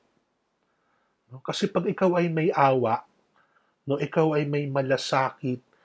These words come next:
ikaw ay may pakiramdam, no, para doon sa isang bagay o sa isang tao, ay kawawa naman. No, sayang naman.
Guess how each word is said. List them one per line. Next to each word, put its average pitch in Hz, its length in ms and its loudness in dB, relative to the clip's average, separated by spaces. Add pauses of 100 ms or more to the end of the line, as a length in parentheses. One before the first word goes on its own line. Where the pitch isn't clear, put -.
(320)
ikaw 165 320 6
ay 156 160 4
may 147 240 -2
pakiramdam, 131 1040 4 (1040)
no, 123 240 -6
para 131 320 0
doon 131 320 -6
sa 123 240 -6
isang 123 320 -6
bagay 123 720 0 (400)
o 147 80 -4
sa - 160 -2
isang 135 480 -4
tao, 107 480 -4 (400)
ay 160 160 -4
kawawa 127 720 -2
naman. 110 480 -8 (1120)
No, 110 160 -12
sayang 139 720 2
naman. 117 720 -6